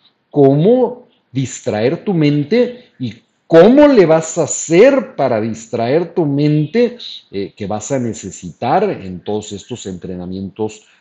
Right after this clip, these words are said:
largos. Entonces, pues vas a poder empezar a, a meditar,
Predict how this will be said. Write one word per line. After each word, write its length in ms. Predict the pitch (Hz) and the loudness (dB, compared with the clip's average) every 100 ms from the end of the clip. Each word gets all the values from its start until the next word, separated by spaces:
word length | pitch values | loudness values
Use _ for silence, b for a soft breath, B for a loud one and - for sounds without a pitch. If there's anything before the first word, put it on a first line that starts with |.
| b | b
largos. 680 | 107 117 113 85 - - _ b | -6 -2 -2 -4 -14 -20 _ b
Entonces, 200 | b 117 | b -12
pues 140 | - 92 | -10 -10
vas 180 | 90 202 | -6 -4
a 80 | 220 | 0
poder 260 | 233 202 | 2 2
empezar 800 | 226 214 156 127 143 170 226 208 B B | 0 -2 -4 -2 2 2 2 0 B B
a, 360 | - 120 123 123 | -8 -6 -6 -8
a 40 | |
meditar, 1160 | 110 104 101 98 - 95 98 104 110 127 127 139 | -10 -8 -8 -10 -12 -12 -10 -10 -10 -10 -12 -14